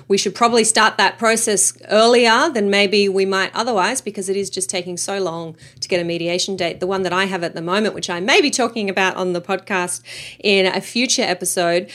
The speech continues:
has to do with some work that has been done within an apartment, and the Owners Corporation is seeking rectification.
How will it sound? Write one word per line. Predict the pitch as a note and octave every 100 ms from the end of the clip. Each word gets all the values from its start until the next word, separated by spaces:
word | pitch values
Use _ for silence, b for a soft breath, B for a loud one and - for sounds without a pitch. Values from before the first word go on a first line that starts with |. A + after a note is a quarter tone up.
| B
has | - G3+ -
to | G3+
do | F3 F#3+ F3+
with | F3 F3
some | - F3+
work | G#3+ E4 - - -
that | F3+ F3 F3+ F3 F3+ F3
has | G3 E3+
been | F3 E3+
done | E3+ E3
within | E3+ D#3+ - F3 E3+ E3+
an | D#3+
apartment, | D#3+ - F#3 - E3 -
and | E3+ E3+ E3+ E3
the | F3
Owners | F3+ F#3
Corporation | F3+ F3+ E3+ D#3 -
is | D#3
seeking | - F3 E3+ D#3+
rectification. | D#3 - F3 - G3+ G3+